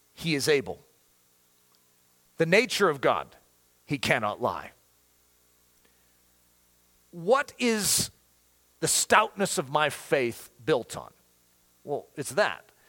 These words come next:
So if I just say, "Well, I believe in Jesus," but then I get shoved around, I, I'm sitting in my seat and, you know, I'm, I'm challenged, what am I appealing to? I need to have something that undergirds, that is strengthening, that I'm,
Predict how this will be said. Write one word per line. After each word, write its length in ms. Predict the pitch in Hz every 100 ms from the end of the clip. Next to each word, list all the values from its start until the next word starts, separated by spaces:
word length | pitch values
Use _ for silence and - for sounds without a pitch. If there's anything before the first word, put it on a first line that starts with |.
| - _
So 160 | - 208
if 60 |
I 140 | 202 285
just 200 | 277 -
say, 80 |
"Well, 140 | 226 208
I 80 | 190
believe 320 | 185 214 202
in 100 | 170
Jesus," 680 | 147 226 104 95 - - -
but 100 | 147
then 120 | 175
I 60 | 170
get 240 | 156 151
shoved 340 | - - 165 143
around, 300 | 151 151 156
I, 120 | 147
I'm 120 | 147
sitting 280 | 113 196 185
in 100 | 175
my 100 | 151
seat 340 | 143 - 170
and, 200 | 151 139 - - - -
you 60 |
know, 160 | 151 147
I'm, 100 | 147
I'm 140 | 147 143
challenged, 480 | - 180 165 151
what 240 | 143 165 294
am 100 | 302
I 220 | 214 196
appealing 640 | 160 - - 214 196 143 107
to? 240 | - 92 _ _ _ _ _ _ -
I 140 | 165
need 300 | 165 214 311
to 80 | 262
have 180 | 208 170
something 840 | - - - 269 247 - 156 135 151
that 200 | 170 -
undergirds, 800 | 180 226 196 180 135 127 127 -
that 120 | 160
is 120 | 139
strengthening, 880 | - - - 220 226 - 135 92 92
that 100 | 151
I'm, 220 | 160 151